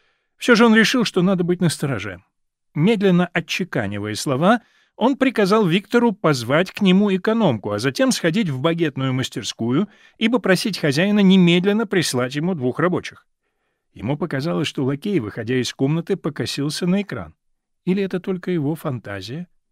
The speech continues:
Через несколько минут в библиотеку торопливо вошла миссис Лив в черном шелковом платье и старомодных нитяных митенках на морщинистых руках. Дариан спросил у нее ключ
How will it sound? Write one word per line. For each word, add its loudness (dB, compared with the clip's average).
Через 4
несколько 2
минут 2
в 0
библиотеку 2
торопливо -2
вошла 0
миссис 0
Лив 0
в -20
черном 2
шелковом 0
платье 0
и 0
старомодных 2
нитяных 0
митенках -2
на -6
морщинистых -6
руках. -8
Дариан 0
спросил 0
у 2
нее 0
ключ -2